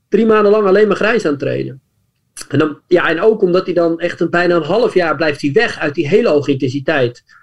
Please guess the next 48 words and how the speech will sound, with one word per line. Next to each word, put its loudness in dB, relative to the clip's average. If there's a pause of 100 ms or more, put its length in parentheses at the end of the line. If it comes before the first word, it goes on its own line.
(200)
Wat 0
uiteindelijk 0 (280)
juist 0
een 0
vijf 0
kilometer 0
en 2
een 2
tien 0
kilometer 0
is. -2
Hè. -8
Het 2
is 0
niet, 0 (280)
een -6
vijf 0
of -12
tien -2
kilometer 2
is -4
niet 0
een -2
toeretappe 0
en -2
al 0
zelfs 0
niet 0
de -2
Mont 4
Ventoux 0
opfietsen. -6 (500)
Het -20
is -6
veel 2
korter. -2 (800)
Het -16
is 4
juist 0
met 0
de -12
aanmaak -2
van -2
heel 6
veel, 4
ja, -12
melkzuur, 0
lactaat. -4